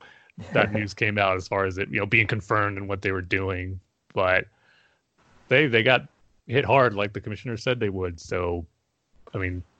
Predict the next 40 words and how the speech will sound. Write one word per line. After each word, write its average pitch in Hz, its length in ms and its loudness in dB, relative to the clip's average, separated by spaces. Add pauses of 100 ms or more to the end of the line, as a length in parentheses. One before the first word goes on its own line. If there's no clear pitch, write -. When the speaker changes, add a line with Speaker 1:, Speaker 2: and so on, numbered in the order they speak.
(100)
Speaker 1:
first 139 220 6
it 135 40 6
was 110 60 4
just 107 140 -2
gonna 107 140 2
be 95 80 -4
suspensions 110 720 -2
<laughs> 139 140 2
for 127 180 4
the 113 220 0
G 117 280 0
M 123 120 2
and 123 100 0
the 120 40 0
manager, 123 360 2
but 107 140 -2
the 101 60 -14
fact 98 220 2
that 107 120 -2
they 101 80 -4
got 95 240 0
fired 110 460 2 (580)
is 107 160 6
a 87 40 8
Speaker 2:
Yeah. 87 60 6
Speaker 1:
big 117 200 2
deal, 120 400 0 (100)
and 87 560 -8
I 101 100 2
think 107 200 -2 (560)
deservedly 110 480 0
so. 117 280 2
There 95 80 2
has 104 140 0
to 107 60 -12
be 107 80 0
repercussions 110 640 -2
for 117 120 -8
this, - 360 -6
and 101 380 2